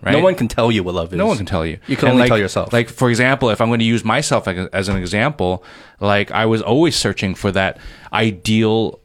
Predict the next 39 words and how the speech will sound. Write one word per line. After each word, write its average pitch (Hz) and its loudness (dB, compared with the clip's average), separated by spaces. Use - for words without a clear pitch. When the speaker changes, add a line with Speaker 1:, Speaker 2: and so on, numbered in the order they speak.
Speaker 1:
idea 101 0
of 87 -4
what 90 -2
love 98 -2
is. 98 -2
And 101 -4
that - -4
would 107 0
have 101 -4
meant 98 -2
that 92 -2
I'm 101 -2
eternally 107 -2
always 98 -2
feeling 98 -6
positive 90 -6
and 92 -8
happy 90 -10
in 90 -8
a 90 -4
relationship, 87 -4
and 90 -2
the 85 -8
person 95 -4
makes 90 -10
me - -10
feel 92 -6
good, 85 -8
and, 85 -10
and 95 -2
I, 95 -2
I 95 -8
can 92 -2
make 90 -4
that 92 -6
person 92 -8
feel 95 -6
good, 85 -8
and, 80 -10